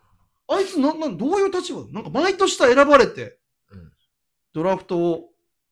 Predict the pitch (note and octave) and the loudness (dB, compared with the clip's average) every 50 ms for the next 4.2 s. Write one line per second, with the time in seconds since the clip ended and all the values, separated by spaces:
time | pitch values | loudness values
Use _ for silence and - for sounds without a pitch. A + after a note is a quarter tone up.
0 | - D3 E3+ C#3 B2 A2 - G#3 F#3+ E3+ - C3 B2 - D3+ D#3 D#3+ E3 D#3+ A3 | -12 -8 -8 -8 -8 -8 -6 -4 -4 -4 -4 -6 -10 -8 -6 -4 -4 -2 -4 -6
1 | A3+ - C#4 D4 C4 D3+ - - _ _ _ _ _ _ - - - F#4 F#4 G4+ | -6 -6 -4 -2 -2 -2 -4 -8 _ _ _ _ _ _ -16 -8 -2 0 2 2
2 | G4 F#4+ - E3+ A#2 A2 - E3 D3 A#2+ G#2+ - A#2 _ - _ _ _ _ _ | 2 0 -4 -10 -10 -10 -10 -10 -10 -10 -12 -16 -20 _ -20 _ _ _ _ _
3 | - B2 B2 A2 G#2 A2+ C3 C3+ D3+ F3 G3+ G#3 D3 C3 C3+ C#3+ C#3+ C#3 - C3+ | -20 -14 -12 -10 -10 -10 -12 -12 -16 _ _ _ -12 -10 -8 -6 -6 -6 -6 -8
4 | B2 G2+ E2+ | -8 -10 -10